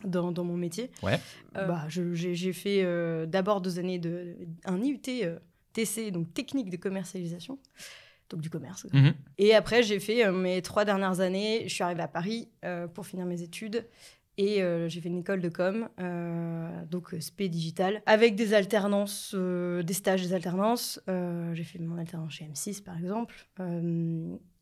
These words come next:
Speaker 1: et en fait, ouais, je voulais toujours être dans le divertissement, euh,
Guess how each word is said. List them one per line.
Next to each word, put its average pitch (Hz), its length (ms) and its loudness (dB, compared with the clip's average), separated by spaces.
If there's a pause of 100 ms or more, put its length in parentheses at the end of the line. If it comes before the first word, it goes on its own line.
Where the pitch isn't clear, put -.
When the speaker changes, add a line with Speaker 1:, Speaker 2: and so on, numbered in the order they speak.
Speaker 1:
et 208 160 8
en 202 40 6
fait, 240 200 6
ouais, 226 180 4
je 180 60 -4
voulais 180 240 -2
toujours 208 200 -6
être 202 120 -2
dans 196 120 0
le 170 280 0
divertissement, 226 880 0
euh, 180 400 -2